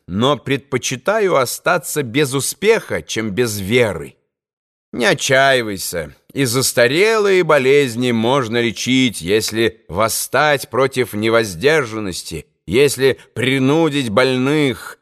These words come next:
и делать и терпеть многое, что им не по нраву.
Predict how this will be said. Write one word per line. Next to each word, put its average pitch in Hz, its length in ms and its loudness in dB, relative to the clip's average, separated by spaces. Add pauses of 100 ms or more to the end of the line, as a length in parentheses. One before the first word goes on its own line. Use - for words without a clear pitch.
(160)
и 117 140 -2
делать 151 680 2
и 127 80 -6
терпеть 127 540 -2
многое, 165 800 4
что - 240 -2
им 135 300 0
не 123 120 2
по 120 140 2
нраву. 113 680 2